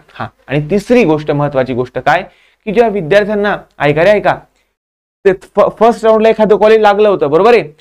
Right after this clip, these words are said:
आणि त्यांनी बेटरमेंट करून परत दुसऱ्या राऊंडला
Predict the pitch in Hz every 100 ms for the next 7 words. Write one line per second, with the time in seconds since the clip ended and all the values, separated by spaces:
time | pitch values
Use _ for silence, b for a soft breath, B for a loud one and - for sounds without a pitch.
0 | - 156 180 202 170 170 175 214 220 214
1 | 208 226 220 254 220 _ _ _ 147 180
2 | 220 226 185 160 175